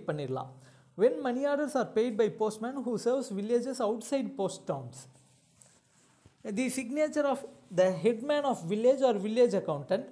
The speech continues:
or other respectable resident of the place where payment is made must be taken on the money order in attestation of payment,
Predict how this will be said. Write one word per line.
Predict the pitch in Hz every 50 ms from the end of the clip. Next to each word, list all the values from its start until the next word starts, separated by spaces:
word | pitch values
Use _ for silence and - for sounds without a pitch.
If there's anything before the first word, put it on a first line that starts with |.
| -
or | 214 190 175 170 - - 175
other | 185 277 277
respectable | 269 226 208 - 247 226 - 254 214 226 208 180 190
resident | 180 226 233 254 254 226
of | 226 190 - 151
the | 156 -
place | - 190 240 233 - - - - - - - - - - 151 147
where | 175 180 214 262 - - - - - _ - -
payment | 254 269 277 294 294 294 254 - - - 214 208 190 220 214
is | 208 196 - - - 208 180 196
made | 208 196 156 131 - - - 156 175
must | 190 - - 240 247
be | 226
taken | - 220 226 226 226 254 247
on | 247 226 202 202
the | 175 170
money | 160 175 190
order | 202 202 208 247 262 262 269 247
in | 220 - - - 180 180
attestation | 175 233 240 247 - 254 233 - - 220
of | 214 196 - - -
payment, | 175 151 143 131 -